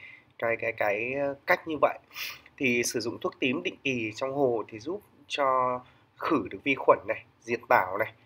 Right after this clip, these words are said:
rồi giúp cá nó luôn sạch sẽ và khỏe mạnh. Thế thì chúng ta cùng tìm hiểu đầu tiên là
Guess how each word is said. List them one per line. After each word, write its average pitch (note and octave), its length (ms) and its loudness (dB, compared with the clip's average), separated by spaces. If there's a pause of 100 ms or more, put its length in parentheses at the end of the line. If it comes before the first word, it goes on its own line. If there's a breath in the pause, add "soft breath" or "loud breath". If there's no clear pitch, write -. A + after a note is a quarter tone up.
(260 soft breath)
rồi G#2 160 -2
giúp D3 280 -2
cá A#2 240 4
nó C3 100 -2
luôn D3 260 0
sạch - 220 4
sẽ - 260 2
và E3+ 60 -4
khỏe G#2 240 -4
mạnh. B2 140 0 (460 loud breath)
Thế - 380 0
thì F#3 60 6
chúng C#3+ 140 -4
ta - 160 6
cùng C3 160 -2
tìm B2 140 -4
hiểu B2 320 4
đầu A2 220 -2
tiên F3+ 260 4 (180)
là A2 260 -4